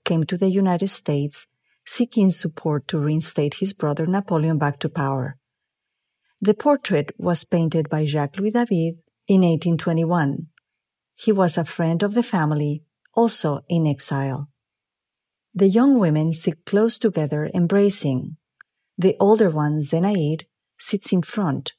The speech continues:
holding a letter with her arm extended, giving the impression that she is keeping her younger sister in a protected space,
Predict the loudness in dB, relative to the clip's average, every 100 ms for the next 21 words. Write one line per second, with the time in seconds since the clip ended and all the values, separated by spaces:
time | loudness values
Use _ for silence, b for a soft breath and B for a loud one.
0 | _ _ _ -4 0 0 0 0 0 0
1 | 0 0 -4 -4 -6 -4 -2 -2 -4 -2
2 | 0 0 -2 -6 -14 _ _ _ _ -4
3 | 2 4 6 4 2 0 0 -2 -2 0
4 | -2 -2 -2 -2 -4 -4 -4 0 -2 0
5 | 0 0 0 -2 -2 -4 -2 -4 -4 b
6 | b b 0 0 0 -2 -2 -2 -2 -4
7 | -4 -2 0 0 0 -6 -12